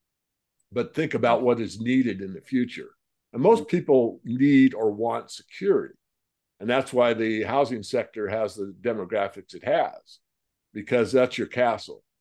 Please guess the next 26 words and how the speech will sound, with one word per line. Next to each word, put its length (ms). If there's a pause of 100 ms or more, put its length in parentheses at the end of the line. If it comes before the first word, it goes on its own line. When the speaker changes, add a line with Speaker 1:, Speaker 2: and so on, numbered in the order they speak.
(200)
Speaker 1:
It's 140
something 400
you 100
can 140
rely 440
on. 200
It's 140
still 420
there. 300
It's 120
the 60
same 360
place. 440
You're 100
driving 360
the 80
same 320
driveway. 480 (440)
And 120
there's 180
a 60
stability 640
in 60
that. 260
People 340
seek 760